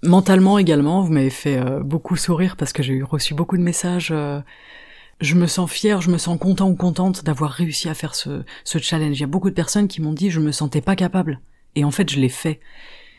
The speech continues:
Cette force mentale, cette espèce de détermination, là, de, de tenir un objectif, c'est, c'est pas rien. C'est hyper important. Moi, je suis contente que vous l'ayez expérimenté.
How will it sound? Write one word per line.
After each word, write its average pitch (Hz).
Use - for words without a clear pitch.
Cette -
force -
mentale, 214
cette -
espèce 185
de 151
détermination, 175
là, 165
de, 147
de 156
tenir 202
un 175
objectif, 165
c'est, 135
c'est 143
pas 185
rien. 190
C'est -
hyper 160
important. 160
Moi, 180
je -
suis 160
contente 185
que 175
vous 143
l'ayez 147
expérimenté. 151